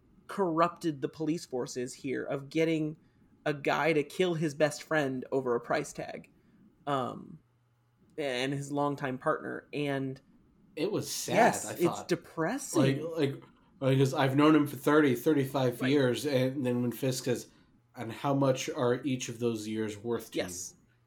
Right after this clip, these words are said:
Speaker 2: you in round
Speaker 1: Mm-hmm.
Speaker 2: figures?" I'm like, "Oh, that was just chilling."
Speaker 1: Yeah,
Speaker 2: That was
Speaker 1: absolutely. And, and I think that scene alone is better than anything in the Stick se-, Stick episode. It advances some of what's going on. It fleshes out some character. It's,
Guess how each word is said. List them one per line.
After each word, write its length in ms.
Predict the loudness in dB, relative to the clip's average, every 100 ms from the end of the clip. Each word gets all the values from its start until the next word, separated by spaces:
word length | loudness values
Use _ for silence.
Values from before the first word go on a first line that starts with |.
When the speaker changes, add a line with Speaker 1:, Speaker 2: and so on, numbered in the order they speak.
| -10
Speaker 2:
you 80 | -8
in 100 | -2
round 320 | 0 2 0
Speaker 1:
Mm-hmm. 80 | -2
Speaker 2:
figures?" 440 | -4 -2 -4 -6
I'm 100 | -6
like, 200 | -4 -4 -8 -20 -20 0
"Oh, 240 | 6 8 8
that 120 | 6
was 140 | 4
just 200 | 0 -4
chilling." 360 | -4 2 2 2
Speaker 1:
Yeah, 60 | -4 -8
Speaker 2:
That 80 | 0
was 60 | 0
Speaker 1:
absolutely. 420 | 0 -2 -4 -8 -10 _ -2
And, 260 | -2 -2 -2
and 300 | -2 0 -2 0
I 120 | 0
think 220 | 0 2
that 180 | 2 0
scene 160 | -2
alone 320 | 0 2 0 -2
is 100 | -2
better 220 | 0 2
than 100 | 2
anything 300 | 2 2 0
in 100 | -2
the 60 |
Stick 280 | -6 -6 -6
se-, 220 | -8 -10 -14 _
Stick 400 | -10 -4 -4 -6 -8
episode. 500 | -8 -6 -6 -4 -4
It 240 | -6 -6 -8 _ -20 -20 -8
advances 760 | -8 -4 0 0 0 -2 -2 -4
some 280 | -6 -4 -2
of 80 | 0
what's 220 | -2 -2
going 320 | -2 -2 0
on. 280 | 0 0 -2
It 100 | -6
fleshes 420 | -10 -8 -6 -2
out 160 | 0 0
some 140 | -4
character. 480 | -6 -4 -4 -4 -4
It's, 480 | -4 -6 -8 -12 -14